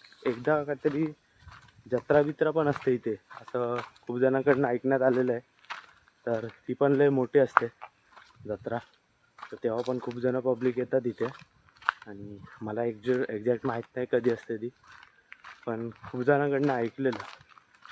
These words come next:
तर आता जाऊया मस्तपैकी. आणि जर स्टेशनला थोडंसं काम आहे, जर एकच्या आतमध्ये जर होत असेल तर बघू, जाईन स्टेशनला,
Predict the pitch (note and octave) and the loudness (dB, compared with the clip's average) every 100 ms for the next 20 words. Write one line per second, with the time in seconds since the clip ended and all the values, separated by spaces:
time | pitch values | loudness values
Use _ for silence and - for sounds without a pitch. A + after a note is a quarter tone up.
0 | - - _ _ G#2+ - A#2 A2+ A2+ C3 | -20 -20 _ _ -12 -6 -2 0 2 2
1 | B2 B2 - B2 A#2 C3 - - - - | 2 -4 -4 -4 -2 -4 -4 -8 -16 -18
2 | _ _ - - - - - G#2+ G#2+ A2+ | _ _ -20 -20 -20 -20 -12 -6 -6 -6
3 | A2 - _ _ _ - - - - A2+ | -10 -16 _ _ _ -20 -20 -20 -6 -6
4 | A#2 B2+ A2+ B2+ B2+ B2+ B2 C3 A#2 B2 | -4 -6 -4 -2 0 0 -2 -2 -2 -4
5 | A2+ - - - - _ _ _ G#2+ G#2 | -6 -12 -16 -14 -14 _ _ _ -8 -6
6 | A2 A2 - B2+ A#2 B2+ B2 C3 C3+ - | -6 -8 -2 -2 0 -2 -2 -2 -4 -8
7 | - - - - _ _ A2+ A2+ A2 A#2 | -20 -20 -20 -20 _ _ -4 -2 -2 -2
8 | B2 B2+ A#2+ B2+ B2+ A#2 B2+ A#2+ B2+ - | -2 -4 -4 -2 0 0 0 -2 -8 -10
9 | _ _ _ _ _ - - - - G#2+ | _ _ _ _ _ -20 -20 -20 -6 -2
10 | A#2+ B2+ - A#2+ - A2 | 0 -2 -4 -6 -4 -6